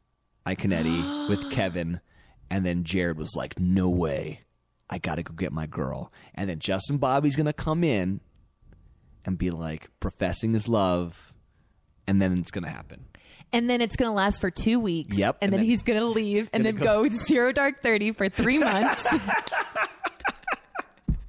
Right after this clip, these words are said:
Speaker 2: And then we're gonna be at ground zero again, ready
Speaker 1: And then,
Speaker 2: to
Speaker 1: and then we'll
Speaker 2: to
Speaker 1: start
Speaker 2: build.
Speaker 1: season two of This Is the Hills.
Speaker 2: We still don't have a narrator.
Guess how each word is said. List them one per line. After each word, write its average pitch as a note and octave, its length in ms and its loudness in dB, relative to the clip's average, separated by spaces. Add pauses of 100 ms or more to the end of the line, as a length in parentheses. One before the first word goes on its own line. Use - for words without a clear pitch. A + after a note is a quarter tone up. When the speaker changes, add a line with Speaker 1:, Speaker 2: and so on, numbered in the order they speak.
(880)
Speaker 2:
And D4+ 140 2
then D4 100 4
we're C#4+ 100 4
gonna C#4+ 100 4
be C#4 120 4
at B3+ 200 2 (360)
ground G#3+ 580 2 (1040)
zero F3 300 -2
again, - 360 -6 (260)
ready F3+ 200 2
Speaker 1:
And F3 60 0
then, D#3 180 0
Speaker 2:
to A#2 40 2
Speaker 1:
and G#2+ 100 2
then G#2+ 100 2
we'll G#2+ 100 2
Speaker 2:
to - 40 0
Speaker 1:
start A2+ 200 0
Speaker 2:
build. C3 160 2
Speaker 1:
season C3+ 180 2
two D#3+ 240 4
of D#3 300 -4
This F3 100 0
Is F3+ 80 -8
the F3 160 2
Hills. - 480 -4 (2000)
Speaker 2:
We A3 80 0
still A3+ 180 0
don't F#3 100 0
have D#3+ 120 0
a D3 40 -4
narrator. E2+ 480 -8